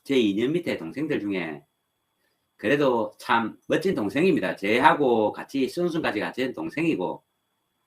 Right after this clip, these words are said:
아까 전에 주환이하고도 통화했는데, 그냥 그 뭐 하는 사람들인지 그냥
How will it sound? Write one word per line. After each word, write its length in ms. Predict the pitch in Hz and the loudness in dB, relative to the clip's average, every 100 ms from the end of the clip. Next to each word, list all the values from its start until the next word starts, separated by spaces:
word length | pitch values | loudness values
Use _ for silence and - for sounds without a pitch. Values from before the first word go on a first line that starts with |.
| - | -10
아까 220 | - 135 | -2 2
전에 520 | 151 139 110 98 80 - - | 2 2 2 0 -4 -10 -4
주환이하고도 600 | 156 165 139 117 101 87 | 4 4 6 2 0 -4
통화했는데, 760 | 95 107 139 135 98 85 76 71 _ _ _ _ _ _ _ _ _ _ _ _ - | -2 -2 -2 -2 -2 -4 -6 -12 _ _ _ _ _ _ _ _ _ _ _ _ -4
그냥 440 | 143 110 90 - _ _ _ _ _ | 2 4 2 -2 _ _ _ _ _
그 80 | 143 | 0
뭐 160 | 95 104 | 6 6
하는 240 | 135 196 | 6 4
사람들인지 800 | 190 208 208 208 196 180 127 95 | 4 4 4 2 0 0 0 -2
그냥 340 | 147 131 87 | -2 -2 -2